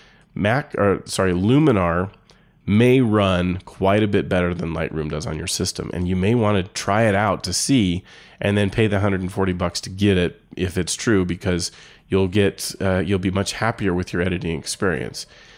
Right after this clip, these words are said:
I just think, though, if someone's starting out right now,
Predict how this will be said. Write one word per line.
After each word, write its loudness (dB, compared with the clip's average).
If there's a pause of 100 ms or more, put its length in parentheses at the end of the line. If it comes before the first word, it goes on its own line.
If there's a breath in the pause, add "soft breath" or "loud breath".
(380 loud breath)
I 2
just -2
think, 2
though, 2
if 0
someone's 0
starting 2
out 2
right 2
now, 0